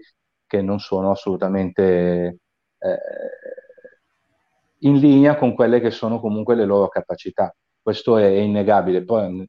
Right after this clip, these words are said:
nel mercato ormai della Premier League ci siamo abituati a Cucurella, ci siamo abituati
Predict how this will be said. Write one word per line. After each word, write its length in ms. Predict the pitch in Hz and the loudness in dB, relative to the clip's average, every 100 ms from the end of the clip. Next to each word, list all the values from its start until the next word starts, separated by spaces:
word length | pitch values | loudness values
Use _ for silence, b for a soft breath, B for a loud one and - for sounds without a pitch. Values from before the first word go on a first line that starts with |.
| - | -10
nel 200 | 98 98 | -6 -2
mercato 380 | 101 101 104 104 | -2 -2 -2 -2
ormai 200 | 101 107 | -2 0
della 200 | 104 101 | 2 2
Premier 320 | 107 110 110 | 0 0 0
League 400 | 104 101 104 101 b b | 0 2 2 0 b b
ci 140 | _ 107 | _ -4
siamo 240 | - 101 | 0 2
abituati 460 | 98 101 - 101 104 | 2 0 2 2 2
a 80 | - | -4
Cucurella, 720 | 95 - 110 110 101 92 90 | -6 -2 2 4 4 2 -4
ci 140 | - | -6
siamo 260 | 90 101 98 | -8 -4 -4
abituati 760 | 90 104 101 104 98 - 95 | -4 -6 0 2 2 -2 -8